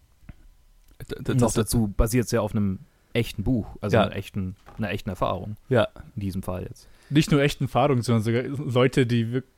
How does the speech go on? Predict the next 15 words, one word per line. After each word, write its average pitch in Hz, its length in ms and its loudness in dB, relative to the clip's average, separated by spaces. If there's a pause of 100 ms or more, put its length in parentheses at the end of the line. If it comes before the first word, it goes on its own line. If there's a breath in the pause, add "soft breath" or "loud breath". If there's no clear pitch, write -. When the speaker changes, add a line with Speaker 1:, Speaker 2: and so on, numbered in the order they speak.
(300)
Speaker 1:
Also 110 160 -2
Speaker 3:
die 117 140 -4
wirklich 135 320 0
da 120 460 4 (100)
bei 143 240 4
den 123 180 2
echten 135 340 2
Verhandlungen 123 800 4 (560)
mitgewirkt 131 480 2
haben, 123 320 2
sind 117 180 2
sogar 127 420 4
teilweise 120 460 4
in 110 140 2
Filmen. 120 320 4